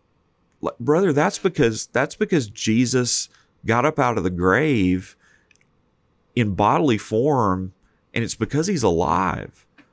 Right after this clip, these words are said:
And, and that the protection, you know, the protection of God, the very presence of Christ has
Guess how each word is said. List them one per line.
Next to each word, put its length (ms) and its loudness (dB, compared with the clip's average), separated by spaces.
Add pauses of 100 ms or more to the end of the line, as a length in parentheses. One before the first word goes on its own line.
(1300)
And, 220 4
and 160 2
that 100 0
the 80 0
protection, 920 -2 (340)
you 100 0
know, 40 2
the 80 2
protection 540 -4
of 160 -2
God, 360 0
the 60 -4
very 180 0
presence 560 -2
of 120 -6
Christ 760 -2 (460)
has 600 -2